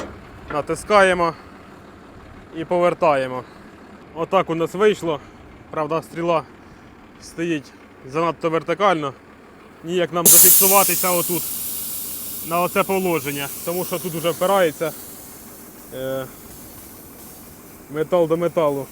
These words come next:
Трошки ми підігнули. Ну, та нічого, будемо працювати отаким от способом. Тут запас є. Є. Набагато буде легше, це вже буде зовсім,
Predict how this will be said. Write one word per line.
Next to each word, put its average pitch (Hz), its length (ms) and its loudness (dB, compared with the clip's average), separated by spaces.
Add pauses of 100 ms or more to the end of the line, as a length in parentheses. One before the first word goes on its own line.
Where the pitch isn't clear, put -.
(420)
Трошки 165 300 -4
ми 165 100 -4
підігнули. 165 580 -2 (520)
Ну, 175 60 -12
та 185 100 -2
нічого, 180 320 -2
будемо 160 300 -4 (600)
працювати 160 680 -4 (220)
отаким 147 420 -8
от 147 100 -6 (1080)
способом. 131 600 -8 (1500)
Тут 151 140 -10 (520)
запас 160 480 -8
є. 214 200 -2 (1300)
Є. 127 200 -8 (1000)
Набагато 160 440 2
буде 156 200 0
легше, 170 340 0
це 160 120 -6
вже 147 160 -4
буде 151 280 -2 (640)
зовсім, 156 400 -4